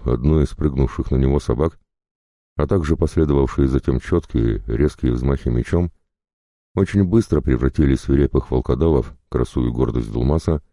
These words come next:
в груду окровавленного мяса. Только двум псам удалось уйти. Тому, четвёртому по счёту, с поломанными рёбрами, что более не вступал в схватку,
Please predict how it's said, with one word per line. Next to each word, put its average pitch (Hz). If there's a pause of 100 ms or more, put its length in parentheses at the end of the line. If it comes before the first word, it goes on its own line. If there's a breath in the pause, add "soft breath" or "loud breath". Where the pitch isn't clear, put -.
(340)
в 67
груду 117
окровавленного 64
мяса. 57 (920)
Только 71
двум 76
псам 85
удалось 60
уйти. 57 (720)
Тому, 76
четвёртому 64
по 69
счёту, 65
с -
поломанными 65
рёбрами, 71 (320)
что -
более 82
не 78
вступал 73
в -
схватку, 69